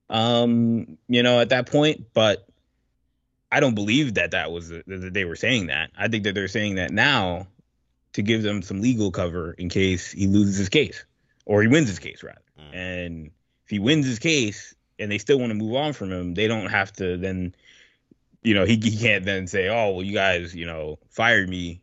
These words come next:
Speaker 1: over a, you know, a baloney, a phony baloney case," you know? And, um, it, this gives them the cover to say this was a fully creative decision. It had nothing to do with, uh, had, you know,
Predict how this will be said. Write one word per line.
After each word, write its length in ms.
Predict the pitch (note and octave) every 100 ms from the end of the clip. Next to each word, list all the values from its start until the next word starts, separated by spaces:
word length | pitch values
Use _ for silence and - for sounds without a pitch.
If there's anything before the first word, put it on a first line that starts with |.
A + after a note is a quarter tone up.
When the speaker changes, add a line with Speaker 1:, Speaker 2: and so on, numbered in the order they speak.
| -
Speaker 1:
over 440 | G2 F#2 F#2 F2+ E2+
a, 160 | E2+ E2+ F2+
you 80 | F2+
know, 200 | E2 E2
a 60 |
baloney, 360 | D#2+ E2+ G2 F#2+
a 60 |
phony 240 | - A2 G#2
baloney 420 | G2 G2 G2+ F#2
case," 460 | B2+ B2+ - - - -
you 120 | F#2+
know? 300 | F2+ F#2+ F#2
And, 500 | E2+ F2 E2+ E2+ D#2+ - _ _ _ _ -
um, 800 | - E2+ E2 D2 B1+ A1+ G1+ - - _ _ _ _ _ _ _ _ _ _ _ _ -
it, 200 | B2 G#2+
this 160 | A#2 -
gives 200 | B2+ A2
them 120 | A2
the 80 | G2+
cover 240 | G#2+ G2+
to 80 | F#2+
say 220 | F#2+ F#2+
this 160 | F#2 G2
was 80 |
a 80 | F#2+
fully 340 | E2+ A2 G#2 F#2
creative 640 | - G#2 F#2+ F#2+ F#2 E2+
decision. 400 | E2 F#2 E2 E2+
It 60 |
had 160 | F2 D#2+
nothing 280 | F2+ F2 F2
to 80 | E2+
do 200 | E2+ D#2+
with, 220 | D#2 C#2 _ _ _ _ - -
uh, 540 | D#2+ B1+ A#1+ A#1+ A1 F2+ - _
had, 200 | - D#2+ -
you 100 | -
know, 260 | E2 D2 D#2+